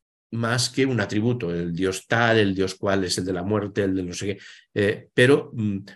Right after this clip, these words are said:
los babuinos pesan el cora-, los corazones de los muertos, eh,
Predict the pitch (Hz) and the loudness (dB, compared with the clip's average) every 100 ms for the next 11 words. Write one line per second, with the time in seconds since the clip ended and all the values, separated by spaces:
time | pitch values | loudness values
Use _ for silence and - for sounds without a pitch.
0 | - 101 101 92 95 95 95 - 104 - | -12 -4 -2 2 0 0 -4 -4 -4 -2
1 | 95 90 95 87 98 - 98 90 92 87 | -4 -6 -6 -6 -6 -6 -6 -4 -6 -4
2 | 90 87 95 110 101 110 107 107 - - | -6 -6 -2 -2 0 0 0 -2 -12 -20
3 | - - 104 101 | -10 -2 0 0